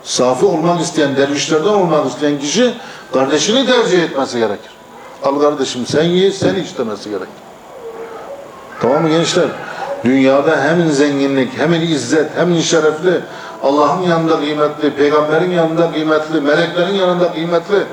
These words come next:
ve insanların yanında kıymetli olmak istiyorsanız kanaat ehli olmanız gerekiyormuş. Tamam?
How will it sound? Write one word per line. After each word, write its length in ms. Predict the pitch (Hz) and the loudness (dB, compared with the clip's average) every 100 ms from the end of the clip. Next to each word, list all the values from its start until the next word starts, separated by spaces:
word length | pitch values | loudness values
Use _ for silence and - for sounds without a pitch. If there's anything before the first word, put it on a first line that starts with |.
| - - - - | -12 -16 -12 -2
ve 120 | 139 | 0
insanların 580 | 160 165 190 185 208 262 | 2 0 2 2 2 2
yanında 380 | 262 214 190 170 | 2 2 2 2
kıymetli 400 | 170 170 170 180 | 0 0 0 2
olmak 300 | 170 151 131 | 2 0 -2
istiyorsanız 720 | - 135 135 156 220 247 - - - - - - - - | 0 0 2 2 2 2 -2 -10 -16 -18 -20 -20 -10 -4
kanaat 400 | 113 117 127 127 | -2 0 0 0
ehli 400 | 104 107 143 170 - - - - | -2 2 2 2 -4 -16 -12 0
olmanız 520 | 127 120 107 123 120 | 2 2 0 0 0
gerekiyormuş. 680 | 113 104 - 120 104 - - | 2 2 0 0 -2 -6 -4
Tamam? 340 | 127 170 214 | 0 2 0